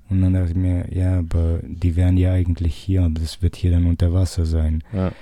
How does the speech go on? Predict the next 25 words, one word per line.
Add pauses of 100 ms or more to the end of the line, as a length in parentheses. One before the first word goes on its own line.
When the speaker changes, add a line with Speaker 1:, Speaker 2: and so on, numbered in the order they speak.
(640)
Speaker 1:
Und
dann
hatte
ich
den
Geistesblitz,
leck
mich
im
Arsch. (440)
Was
jetzt
gerade
unter
Wasser
ist, (180)
wird
wahrscheinlich
auch
voll
viel
Minenpotenzial
haben,
so. (260)
Speaker 2:
Ja.